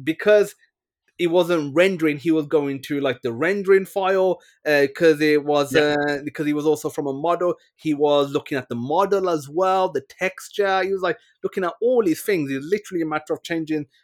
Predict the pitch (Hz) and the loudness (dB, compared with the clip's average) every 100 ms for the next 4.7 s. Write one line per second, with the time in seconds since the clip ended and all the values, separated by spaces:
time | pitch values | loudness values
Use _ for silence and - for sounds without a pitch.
0 | _ 139 - 165 160 - 131 123 151 190 | _ -12 -4 0 0 0 -6 0 2 2
1 | 254 - - 139 151 131 - 139 160 175 | -2 -10 -14 -10 -6 -6 -6 -2 0 0
2 | - _ _ - 165 - - 139 151 120 | -4 _ _ -8 -8 -8 -8 0 0 0
3 | 120 98 85 _ _ _ _ _ _ _ | -6 -10 -14 _ _ _ _ _ _ _
4 | _ _ _ _ - 147 - | _ _ _ _ 2 2 0